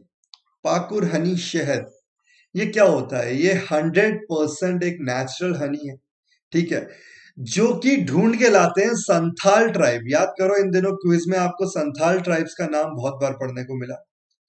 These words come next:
संथाल tribe, ठीक है, और कौन सी tribe है? पहाड़िया tribe। कहाँ से? झारखंड में। संथाल tribe भी हमारे झारखंड में ही मिलता है,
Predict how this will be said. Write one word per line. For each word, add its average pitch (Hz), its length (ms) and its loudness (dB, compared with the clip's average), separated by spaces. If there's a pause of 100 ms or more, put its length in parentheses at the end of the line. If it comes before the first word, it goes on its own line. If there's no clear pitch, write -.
(240)
संथाल 180 640 2
tribe, 131 400 -2 (360)
ठीक 180 160 0
है, - 220 -2
और 208 240 6
कौन 208 180 0
सी 214 160 -2
tribe 180 320 2
है? 190 80 -2
पहाड़िया 180 640 2
tribe। 120 380 -2 (1000)
कहाँ 170 240 2
से? 214 240 0
झारखंड 135 680 -2
में। 90 80 -18 (360)
संथाल 175 640 0
tribe 180 240 2
भी 180 120 0
हमारे 175 280 2
झारखंड 151 560 -2
में 170 120 0
ही 165 140 0
मिलता 147 400 -4
है, 151 100 -8